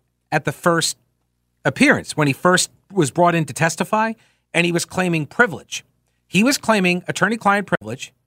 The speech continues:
and so he kept saying, "I have no personal knowledge." And he kept making a big deal about that, personal, personal, personal.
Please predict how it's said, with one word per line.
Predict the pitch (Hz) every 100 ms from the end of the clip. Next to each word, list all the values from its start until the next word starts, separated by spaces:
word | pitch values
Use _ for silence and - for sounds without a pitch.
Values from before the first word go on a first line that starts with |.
| _ _ _ -
and | 170
so | 175
he | 180
kept | 202 151
saying, | 233 202 185
"I | 185
have | 180
no | 170 160
personal | - - 202 202 - 185 170
knowledge." | 156 139 82 - -
And | 175
he |
kept | 170 214
making | 202 190
a |
big | 170 185
deal | 180
about | 160 139
that, | 107
personal, | - 170 196 190 185 170
personal, | - 175 185 175 165 131
personal. | - 185 - 123